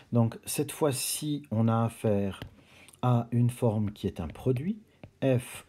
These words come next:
fois g, avec f qui vaut dix x et g qui vaut cos x. Donc, on applique la, le théorème, dérivée du produit, dérivée de f fois g, c'est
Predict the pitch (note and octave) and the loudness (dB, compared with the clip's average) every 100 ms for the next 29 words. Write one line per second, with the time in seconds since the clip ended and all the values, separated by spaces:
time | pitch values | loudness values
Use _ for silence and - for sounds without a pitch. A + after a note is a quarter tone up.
0 | - - - - F#2+ F#2 C3+ A3+ - - | -16 -16 -8 -4 -2 0 0 0 -4 -20
1 | - - A2+ G2+ G#2 G#2 - - _ - | -20 -6 -4 0 0 0 -6 -14 _ 2
2 | C3 A2+ - - - - - _ _ _ | 4 4 -2 -12 -12 -14 -18 _ _ _
3 | _ - - - - A2+ G#2+ F2 - - | _ -14 -14 -8 -4 -2 -2 -4 -8 -20
4 | - _ - - G2+ G#2+ C3+ A#2 A2+ G2+ | -20 _ -20 -16 -8 -2 -2 0 -2 -2
5 | - - - G#2 G2+ - A2 G#2+ G#2 - | -6 -8 -6 -4 -4 -2 0 0 -2 -6
6 | F#2+ F2+ E2 - - - B2 - G#3 G#3 | -8 -6 -10 -10 -8 -4 -4 -2 -4 -4
7 | - - - - - - A2+ G#2+ - - | -10 -10 -20 -20 -10 0 0 0 -4 -14
8 | - B2+ C#3 C#3 B2 A#2+ - - - - | -2 0 2 0 0 -2 -2 -8 -14 -14
9 | - _ _ - G#2 G2 F2+ F2 E2 - | -18 _ _ -4 -2 0 -2 -6 -8 -16
10 | - _ _ _ - - _ - G2+ G#2 | -20 _ _ _ -20 -20 _ -4 -2 0
11 | F#2+ F#2+ C#3+ G#3+ G3+ - G2 A#2+ B2+ C3 | 0 2 2 0 -4 -10 0 2 2 2
12 | C3+ A#2 A#2 - A#2+ G#2+ G2+ G#2+ B2 B2+ | 2 2 -2 -2 0 0 0 0 2 2
13 | A2 A2 A#2+ - A#2 G2+ A2+ G2+ - - | 2 0 -2 -2 -2 0 -2 -4 -6 -8